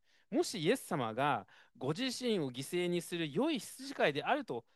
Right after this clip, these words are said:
語られたことを、ただ私たちの心を温かく心地よくする、してくれるだけの感動的な話だと捉えてるなら、その理解は不十分なんですよ。群衆はイエス様の言葉をそのように受け取ってないんです。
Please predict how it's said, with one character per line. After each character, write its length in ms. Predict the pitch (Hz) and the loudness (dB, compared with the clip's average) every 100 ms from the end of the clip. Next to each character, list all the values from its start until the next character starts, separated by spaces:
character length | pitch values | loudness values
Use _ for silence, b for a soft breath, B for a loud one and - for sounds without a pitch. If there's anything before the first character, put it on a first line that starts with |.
| _ _ | _ _
語 100 | 262 - 170 | -8 -4 0
ら 240 | 254 294 | 2 2
れ 80 | 320 | -2
た 120 | 320 | -4
こ 120 | 269 | -4
と 200 | 208 294 | -4 0
を、 80 | 214 | 0
た 120 | - | 0
だ 140 | 302 185 | 2 2
私 340 | 139 262 311 | 2 0 -4
た 100 | 233 | -6
ち 100 | - | -4
の 80 | 135 | -4
心 340 | - 151 240 | -4 0 0
を 60 | - | 0
温 360 | - - 185 226 | -4 -10 -4 -2
か 140 | 269 | -2
く 140 | 226 117 | -4 -8
心 300 | - - 226 | -10 0 0
地 120 | - | 0
よ 100 | 311 | -6
く 100 | - | -6
す 120 | - | -8
る、 180 | 160 160 | -6 -6
し 120 | - - | -8 -8
て 100 | 175 | -6
く 140 | 165 | -2
れ 120 | 170 | 0
る 80 | 170 | 2
だ 100 | 143 | 0
け 120 | 254 | 0
の 80 | 220 | -2
感 260 | - 202 220 | -2 -2 0
動 140 | 226 | 0
的 180 | 220 208 | 0 -4
な 100 | 151 | -4
話 320 | 160 185 - | 0 -2 0
だ 120 | 247 | 0
と 180 | 220 127 b b _ | 0 -2 b b _
捉 120 | - 349 440 | 0 2 2
え 40 | |
て 120 | 262 123 | 0 -2
る 100 | 101 | -2
な 140 | 90 | -2
ら、 300 | 131 143 95 _ _ _ _ _ _ _ _ _ _ | -2 -2 -4 _ _ _ _ _ _ _ _ _ _
そ 160 | - 214 | -2 2
の 140 | 269 | 4
理 140 | 247 | 2
解 220 | 294 269 123 | 2 2 2
は 100 | 101 | -2
不 220 | - 135 | -4 0
十 180 | 277 302 | 2 2
分 200 | 104 80 _ _ _ _ - | -2 -12 _ _ _ _ -6
な 140 | 107 | -4
ん 80 | 98 | -4
で 60 | |
す 120 | 85 - | -6 -12
よ。 100 | - _ _ _ _ _ _ _ _ | -16 _ _ _ _ _ _ _ _
群 320 | - 233 277 | 2 4 4
衆 360 | 254 - 240 233 | 2 0 0 0
は 200 | 226 208 | 2 2
イ 140 | 147 | 2
エ 100 | 254 | 0
ス 40 | 311 | 0
様 260 | - 202 | -2 0
の 100 | 135 | 0
言 260 | - 139 208 | -2 -4 0
葉 140 | 214 | 2
を 40 | 151 | 2
そ 200 | - 190 | 0 0
の 120 | 240 | 2
よ 120 | 294 | 2
う 40 | 165 | 2
に 100 | - | 0
受 200 | 139 262 | -4 0
け 60 | 214 | 0
取 220 | - 302 | 0 -6
っ 80 | _ | _
て 100 | 101 | -4
な 180 | 113 | 2
い 80 | 170 | 4
ん 120 | 120 | 2
で 100 | 82 - | -2 -10
す。 200 | - | -20